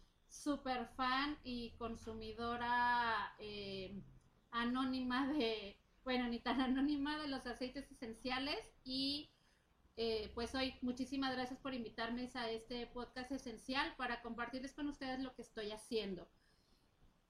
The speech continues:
¿Qué les platico? Hoy Jorge me agarró aquí trabajando los aceites de manera como emocional. Yo, como les digo,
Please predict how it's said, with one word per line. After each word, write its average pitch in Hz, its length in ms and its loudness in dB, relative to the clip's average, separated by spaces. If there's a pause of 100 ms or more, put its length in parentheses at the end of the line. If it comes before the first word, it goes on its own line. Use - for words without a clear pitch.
(160)
¿Qué 370 80 4
les 494 220 4
platico? 302 580 2
Hoy 302 180 2
Jorge 392 240 0
me 440 280 2
agarró 302 260 4 (220)
aquí 302 520 2
trabajando 294 600 2
los 311 180 0
aceites 277 520 -2
de 294 80 0
manera 262 880 4
como 254 240 2
emocional. 233 680 2 (320)
Yo, 277 400 4
como 311 160 0
les 277 200 0
digo, 269 240 0